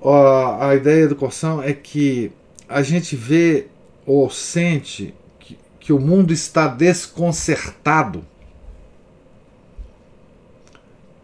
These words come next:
justamente porque nós somos maiores que o mundo, maiores que as, eh, maiores que a re-, as realidades do mundo.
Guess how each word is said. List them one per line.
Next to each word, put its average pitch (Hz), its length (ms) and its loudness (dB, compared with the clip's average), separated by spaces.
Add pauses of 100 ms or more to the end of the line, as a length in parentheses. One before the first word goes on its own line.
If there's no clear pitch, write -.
(100)
justamente 180 640 0
porque 165 320 -4
nós 156 260 -2
somos 156 480 -8 (1500)
maiores 139 1200 0 (680)
que 147 100 -4
o 143 60 0
mundo, 120 400 -6 (800)
maiores 156 640 -2
que - 100 -4
as, 131 220 -4
eh, 113 320 -10
maiores 131 520 -2
que - 160 -4
a 143 40 0
re-, 135 320 -2
as 120 220 -6
realidades 117 680 -6
do 98 120 -10
mundo. 95 340 -8